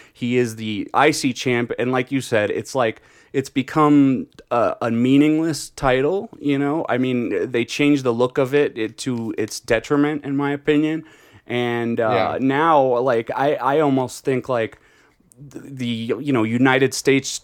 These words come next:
Speaker 1: title in, in, in N X T is better than that belt.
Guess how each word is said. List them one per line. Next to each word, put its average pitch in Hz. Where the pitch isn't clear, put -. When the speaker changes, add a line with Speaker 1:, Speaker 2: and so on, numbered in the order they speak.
Speaker 1:
title 127
in, 110
in, 110
in 113
N 139
X -
T 185
is 107
better 104
than 95
that -
belt. 73